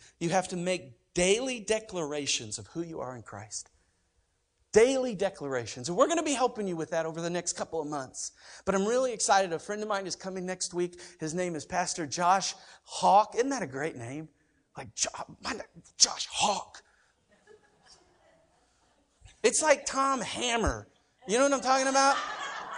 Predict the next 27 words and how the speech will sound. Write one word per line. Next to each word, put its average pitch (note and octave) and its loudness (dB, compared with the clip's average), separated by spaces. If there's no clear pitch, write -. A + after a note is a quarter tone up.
Isn't E4+ 6
that G4 8
a C4+ 6
great B3+ 4
last D4 4
name? C4 2
I'd F4 6
be D#4+ 4
like, A3+ 2
people E4 2
would C4 6
ask B3+ 4
me, A3 -2
like, F3+ 0
"What's A#3+ -6
your B3+ -6
name?" A#3+ -6
I - -4
was G3 -8
like, C#3+ -14
"Hammer." F#3 0
Hammer. G#3+ 0
So - 0
good. A#2+ -6
Daniel A#3 6
the E3+ 4
Hammer. G#3+ 0